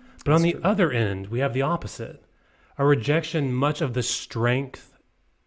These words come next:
Speaker 1: and stereotypical manly qualities that we find, with all that's left being the passive, and I find often passive-aggressive male,
Speaker 2: Hmm.
Speaker 1: more focused on not making waves than building, than building,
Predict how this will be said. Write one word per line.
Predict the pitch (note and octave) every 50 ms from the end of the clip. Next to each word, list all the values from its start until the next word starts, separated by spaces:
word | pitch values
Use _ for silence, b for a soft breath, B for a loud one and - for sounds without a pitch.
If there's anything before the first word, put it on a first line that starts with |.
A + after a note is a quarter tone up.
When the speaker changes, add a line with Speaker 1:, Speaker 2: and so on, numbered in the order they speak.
| _ -
Speaker 1:
and | A2+ A2
stereotypical | - - - - C3+ C#3 C3+ - - C3 A#2+ B2+ - A2+ A2+ A2
manly | G#2+ G#2+ A2 A#2 A#2 A#2 A#2
qualities | A2+ - - G#2+ G#2 G#2 G#2 G2+ F#2+
that | G2+ G#2+ G2
we | G2 G2
find, | - - - C3 C3 C3 A#2 G2 F#2+ F#2+ G#2+ C3 - _ b b b b b b b b b b b b b b
with | B2 B2 - -
all | - C3+ C#3+ D3+ D#3+
that's | D3 D3+ C#3 D3
left | C3+ C3+ C3+ C3 - -
being | - A#2+ A#2+ A#2+ A#2
the | A2+
passive, | - - - A#2+ A#2 B2 A#2 - - A#2+ G#2+ G#2 G2 F#2+ - - _ _ _ _ _ _ _ -
and | C3 C3+
I | C#3+ C#3
find | - - D3+ D#3 F3+ F#3+ D3
often | A#2 A2 C3+ C3 - B2 A2 G2+
passive-aggressive | - - A2 A2+ A#2+ A#2+ - A2+ G2+ F2+ F#2 - - A2+ A2+ A#2+ - - A2 G2 F#2+
male, | G2 F#2+ G2 G#2+ A#2 A2 F#2 F2+ A2 B2+ - b b b b b
Speaker 2:
Hmm. | B2 A2+ G#2+ G#2+
Speaker 1:
more | B2 C3+ D#3 F3 D#3+
focused | - E3 D3+ D3 D3 D#3 D3+ C#3 - -
on | B2+ B2 B2 A#2+ A#2 A2+
not | A#2 B2 C3+ D3+ C#3+
making | C#3 C#3+ D3 D3 C#3+ - C3+ A#2 A2+ G#2+
waves | A2+ B2 B2 B2 A#2 G#2+ G2+ F#2+ F#2 G#2
than | G#2 G2+ G2
building, | F#2 A2 G#2+ G2+ G#2 G#2+ A2+ A2+ A#2 A#2 - _ _ _ _ _ _ -
than | B2+ A#2 A2+ G#2+
building, | F#2 A#2+ A#2+ B2 C3 B2 B2 B2 A#2+ A#2+ A#2+